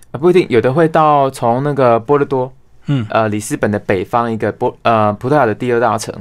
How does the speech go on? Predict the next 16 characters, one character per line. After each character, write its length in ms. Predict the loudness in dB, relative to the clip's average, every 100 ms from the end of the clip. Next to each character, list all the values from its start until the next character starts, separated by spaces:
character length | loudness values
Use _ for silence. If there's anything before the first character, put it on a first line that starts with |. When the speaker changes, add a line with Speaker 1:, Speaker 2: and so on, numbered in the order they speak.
| -16 -20 -8 -2
Speaker 2:
嗯。 140 | 0
Speaker 1:
因 80 | 0
为 100 | 0
通 140 | 0
常 180 | 0 2
来 140 | 2 2
里 140 | -2
斯 200 | -8 -8
本， 280 | -6 -6 -4
因 80 | -6
为 100 | -4
从 260 | -4 -6
台 180 | -4 -4
湾 340 | -4 -4 -8 -12 -20 -10
过 160 | -8
去 500 | -8 -8 -6 -6 -8